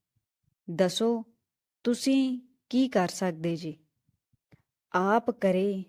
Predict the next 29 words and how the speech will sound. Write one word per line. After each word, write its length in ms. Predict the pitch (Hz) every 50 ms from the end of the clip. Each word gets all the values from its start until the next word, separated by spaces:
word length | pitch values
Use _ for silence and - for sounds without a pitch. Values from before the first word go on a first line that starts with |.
| -
ਸੱਚੇ 640 | - - - - 196 185 - - - - 233 226 - - -
ਅਲਕ 240 | 180 196 220 - - - _ - 185
ਅਪਾਰ, 440 | 185 - 180 170 165 170 190 185 185 - _ _ _ _ _ _ _ _ _ _ 190
ਮੈਂ 300 | 185 185 190 196 220 247
ਕੀ 200 | 247 262 262 233
ਕਰ 200 | - 196 175 170
ਸਕਦਾ 480 | - - 180 165 156 147 147 156 160
ਹਾਂ?" 160 | 170 175 160 160 - _ _ _ _ _ _ _ _ _ _ -
ਗੁਰੂ 320 | 170 147 170 185 202 233 247
ਜੀ 200 | 214 214 214 196
ਦੇ 140 | 196 196
ਬਚਨ 500 | 175 156 175 170 - - 196 196 196 196 190 - -
ਬੋਲੇ, 440 | 180 160 165 160 156 156 160 156 160 - _ _ _ _ _ _ _ _ _ _ - - -
"ਹਾਂ, 360 | 170 165 165 165 185 214 226 - _ _ _ _ _ _ _ _ _ _
ਤੁਸਾਂ 360 | - 208 202 - 254 247 254 240
ਦੇ 140 | 226 220
ਪੀਰ 340 | 208 - - 196 196 214 233
ਸਾਹਿਬ 420 | 220 - - 208 190 180 202 196 196
ਕੋਈ 240 | - - 202 202
ਕਰਾਮਾਤ 680 | 196 - - 185 180 175 175 175 175 175 175 208 214 247
ਦਿਖਾਉਣ। 460 | 214 196 202 208 - 180 160 170 190 170 - _ _ _ _ _ _ _ _ _ - - _ _ -
ਜੇ 220 | - 160 190 233 - - - 190
ਅਸਾਡੇ 460 | 180 - 196 180 180 175 190 254 262
ਪੀਰ 320 | 262 - 214 202 196 190
ਜੀ 220 | 175 170 190 190 180
ਦੀ 120 | 175 190
ਕਰਾਮਾਤ 680 | 180 - 185 170 175 175 175 180 180 180 185 233 - 247
ਦੇਖਣੀ 480 | 196 190 175 175 - - 180 175 175
ਜੇ 260 | 170 156 - 165 170